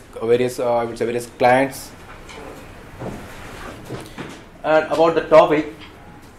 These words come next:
uh, so I'm, today I'm going to talk about the Postgres S Q L, uh, deployment on Amazon R D S. Uh, basically, I, uh, the reason I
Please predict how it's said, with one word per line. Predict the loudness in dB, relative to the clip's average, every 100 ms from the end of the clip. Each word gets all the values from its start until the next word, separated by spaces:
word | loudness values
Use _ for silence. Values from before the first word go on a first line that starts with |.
| -10
uh, | -4 -2 0 -2 -4
so | -6 -6
I'm, | -6 -6
today | 2 2
I'm | 4
going | 0
to | 2
talk | 2
about | 4 2
the | 0
Postgres | -2 -4 -4 -4
S | -4
Q | -2 0
L, | 0 -2 -10 -10
uh, | -2 0
deployment | 0 -2 0 0 -2 -4
on | -4 -6
Amazon | -2 0 0 -2 0
R | 0
D | 4 4
S. | 2 -4 -14 -20 -20 -20 -20 -20 -20 -20 -20 -20 -20 -18 -2
Uh, | 0 0 -4 -14 -4
basically, | 2 4 6 6
I, | 6 -2 -14 -2 -2 -2 -14 -20 -20 -8
uh, | -8
the | 0 2
reason | 2 4
I | 4 2